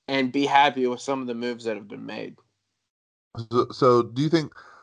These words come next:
Speaker 2: ultimately then that Mike Sullivan should be on the, on the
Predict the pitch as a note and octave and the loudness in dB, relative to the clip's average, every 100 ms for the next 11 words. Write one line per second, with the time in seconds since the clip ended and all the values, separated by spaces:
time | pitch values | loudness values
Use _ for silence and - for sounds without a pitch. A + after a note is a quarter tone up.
0 | - - C3 C3+ C3 C3 B2+ B2 B2 B2 | 0 4 4 2 -2 0 0 0 -2 -6
1 | B2+ _ _ - G2+ G2 E2+ _ _ F#2+ | -12 _ _ 0 2 2 -2 _ _ 0
2 | G#2+ - G#2 G#2 A2+ A2+ A#2+ A2+ A#2 A#2 | 0 2 2 2 0 -4 -6 -4 -2 -2
3 | A#2 A2+ A2+ A2+ G#2 G#2+ A2 G#2+ G2+ | -2 0 0 -2 -4 -2 2 2 0